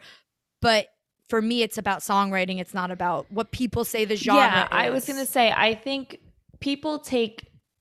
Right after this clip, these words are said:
Speaker 2: and, and I think to her point too, like, for her, it's lyrics that establish a genre, and she just named her three genres, but, like, for most other people, it's, like, the sound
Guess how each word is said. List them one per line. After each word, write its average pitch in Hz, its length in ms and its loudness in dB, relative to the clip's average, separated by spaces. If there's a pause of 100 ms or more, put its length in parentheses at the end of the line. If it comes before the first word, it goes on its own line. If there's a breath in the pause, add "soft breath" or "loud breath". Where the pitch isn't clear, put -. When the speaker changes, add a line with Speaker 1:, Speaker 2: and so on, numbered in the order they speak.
(120)
Speaker 2:
and, 233 140 4
and 226 140 4
I 226 100 6
think 226 200 -4
to 214 100 -2
her 208 160 0
point 185 440 -4
too, 240 260 0
like, 175 220 4
for 185 160 -2
her, 196 300 2
it's 180 220 -4
lyrics 175 720 -4 (440)
that 175 360 0
establish 170 580 0
a 185 40 -4
genre, 165 480 0
and 160 180 -4
she 151 240 -8
just 170 280 -10
named 165 260 -4
her 175 160 -6
three 156 320 -8
genres, 165 480 -2
but, 165 160 -2
like, 165 280 0 (380 loud breath)
for 190 240 -2
most 175 380 0
other 175 260 4
people, 165 640 -2
it's, - 240 -2
like, 143 280 -2 (460)
the 175 140 -4
sound 123 720 0